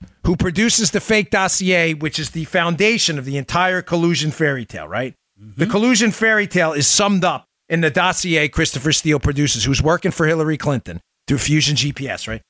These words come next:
Speaker 2: Mm-hmm.
Speaker 1: Steele visits the State Department, Joe, in October of twenty sixteen. Wait, what? A former foreign spy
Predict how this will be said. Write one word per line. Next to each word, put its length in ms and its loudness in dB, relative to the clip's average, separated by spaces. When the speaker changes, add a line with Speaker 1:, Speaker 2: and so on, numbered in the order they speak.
Speaker 2:
Mm-hmm. 180 -2
Speaker 1:
Steele 360 4
visits 600 0
the 140 -2
State 340 0
Department, 500 -2
Joe, 240 2
in 80 2
October 540 2
of 100 -4
twenty 280 0
sixteen. 640 0
Wait, 300 0
what? 260 0
A 100 2
former 420 2
foreign 460 2
spy 560 -2